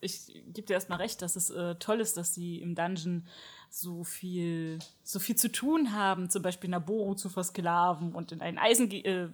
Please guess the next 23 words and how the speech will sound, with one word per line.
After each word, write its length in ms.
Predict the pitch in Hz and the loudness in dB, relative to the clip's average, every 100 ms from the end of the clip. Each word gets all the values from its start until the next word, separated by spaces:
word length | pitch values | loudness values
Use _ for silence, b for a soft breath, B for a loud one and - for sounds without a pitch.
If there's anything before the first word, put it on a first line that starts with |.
| - | -10
also 220 | 160 165 175 | -10 -6 -4
Eisen, 480 | 180 170 175 170 B B B B B B _ _ | -2 0 0 -2 B B B B B B _ _
Eisengigant 500 | - 180 175 175 196 | -2 0 0 2 0
ist 120 | 196 180 | 0 -2
das 100 | - | 0
falsche 260 | 185 180 | -2 0
Wort, 140 | 233 254 | 0 2
das 100 | 196 | 2
war 100 | 190 | 2
Final 200 | 180 160 | -2 -4
Fantasy, 420 | 196 208 185 180 | -4 -4 -4 -4
Eisenprinzen 840 | - 190 196 196 214 226 - 226 | -2 0 2 2 4 6 6 4
zu 120 | - 214 | 0 -4
stopfen. 560 | - 220 226 269 285 b b b _ - _ 196 | -2 -2 -2 -2 -2 b b b _ -20 _ -2
Also, 200 | 185 190 | 0 0
dass 220 | 190 - | 0 0
man 180 | 180 170 | -2 0
aus 180 | 180 | 0
der 160 | - 180 | 2 2
Rüstung 340 | 233 - 226 190 | 2 2 0 0
auf 160 | - | 0
einmal 360 | 190 190 190 180 | 0 2 0 -2
dann 280 | 180 180 | -2 -4